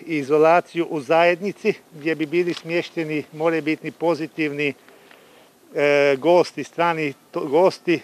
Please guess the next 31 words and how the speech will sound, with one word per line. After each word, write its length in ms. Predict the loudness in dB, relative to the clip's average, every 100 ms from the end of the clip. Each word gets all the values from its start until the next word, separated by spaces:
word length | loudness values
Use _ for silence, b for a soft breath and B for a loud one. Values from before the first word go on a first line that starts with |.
| -8 -6
Jednostavno 580 | -6 -6 -6 -6 -2
je 60 | -4
to 200 | -2 -6
nemoguće 600 | -4 -6 -6 -6 -6 -6
odraditi 580 | -2 0 0 -2 -6 -2
jer 180 | -2 -2
lokalni 600 | 0 0 0 -4 -4 -10
stožeri 640 | -6 -2 -2 -2 -4 -6 B B B B B -10
nemaju 420 | -6 -2 -2 -2
ovlasti 640 | 2 2 4 2 2 -6 -8 -10 _ -16
mobilizirati 840 | -8 -4 -2 -4 0 2 2 0
bilo 240 | -4 -2 0
kakve 340 | 0 -2 0
objekte. 440 | 0 0 0 -4 -8
Jedno 260 | -8 -10
ko 160 | -8 -6
može, 400 | -4 -6 -4 -6 -6 _ -8
e, 200 | -4 -2
mobilizirati 760 | -2 -6 -6 -6 -4 -2 -2 -4
objekte, 500 | -4 -4 -4 -4 -4 b b b b _
da 140 | -8
to 280 | -6 -2 -2
ima 280 | -2 -6 -6
pravnu 640 | -2 2 2 0 0 0 -2 b _ _
sljedivost 540 | -4 0 2 0 -2
i 40 | -2
da 100 | -2
je 60 |
to 140 | 0 -4
pravno 480 | 0 0 0 -2 -2
ispravno, 520 | -4 -4 -2 -2